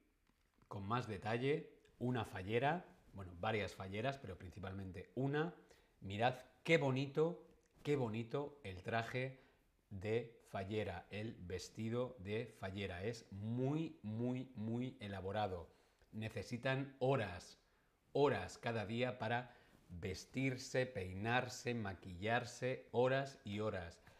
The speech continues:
De hecho, duermen, son como las, como las geishas, tienen que dormir con, con el, el pelo así, sin moverse, durante una semana para no tener que hacerlo todos los días, ¿no?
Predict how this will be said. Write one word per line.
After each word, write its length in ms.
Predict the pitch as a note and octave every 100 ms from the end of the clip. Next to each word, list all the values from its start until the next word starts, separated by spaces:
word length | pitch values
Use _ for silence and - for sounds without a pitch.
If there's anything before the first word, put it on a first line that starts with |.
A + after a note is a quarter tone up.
| - - _ _ -
De 220 | G2+ A2
hecho, 260 | A2+ C#3
duermen, 720 | A#2 A2 B2 C3 A2+ F#2 F2+ E2+ -
son 220 | - A2+
como 200 | A#2+ A#2
las, 300 | G#2 G2+ F#2+
como 160 | - G2+
las 240 | F2+ F#2
geishas, 640 | A#2 B2+ A#2+ F2+ F2+ - -
tienen 300 | A#2 A2 A2+
que 120 | A2+
dormir 680 | G2 G2 G2+ A#2+ C#3+ D3+ -
con, 400 | A#2 A#2+ C3+ C#3 - - _ _ -
con 220 | G2+ G2+
el, 300 | F#2+ F#2 G2
el 180 | G2 F#2
pelo 540 | - A#2+ C3 C#3 F3 - - - -
así, 420 | - G2 - A#2+ - _ _ _ _ _
sin 240 | - A#2+
moverse, 720 | G#2+ G#2 A2 B2+ B2 - D3+ -
durante 500 | G#2+ G#2+ F#2+ G#2+ G#2+ -
una 260 | C#3+ C#3+
semana 640 | C3+ G#2 G#2 A#2+ B2 D#3 E3+ - - _ _ - _
para 220 | G#2+ G2
no 160 | G2 G#2+
tener 340 | A2+ A2 A#2
que 100 | A#2
hacerlo 480 | G2+ G#2+ G#2 A#2 A2+
todos 300 | G#2+ G2+ F#2+
los 200 | F2+ F2+
días, 420 | C3 F#2+ E2+ -
¿no? 320 | G#2 D#3 -